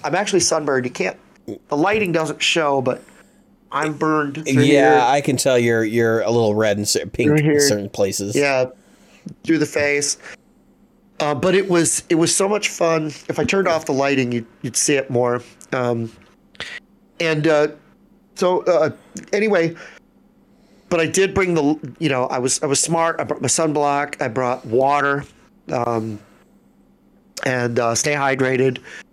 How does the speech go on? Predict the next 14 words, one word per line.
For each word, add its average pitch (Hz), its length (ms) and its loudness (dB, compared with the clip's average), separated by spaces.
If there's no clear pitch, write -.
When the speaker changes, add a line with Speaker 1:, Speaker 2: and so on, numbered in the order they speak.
Speaker 1:
Uh, 117 80 -2
I 147 160 0
brought, 156 320 -2
I 151 160 0
drank 160 640 -2
sixty - 460 0
ounces 151 360 0
of 120 120 0
water 131 380 2
on 123 120 -2
the 127 80 0
way 131 220 2
down. 131 440 -2
So 120 440 0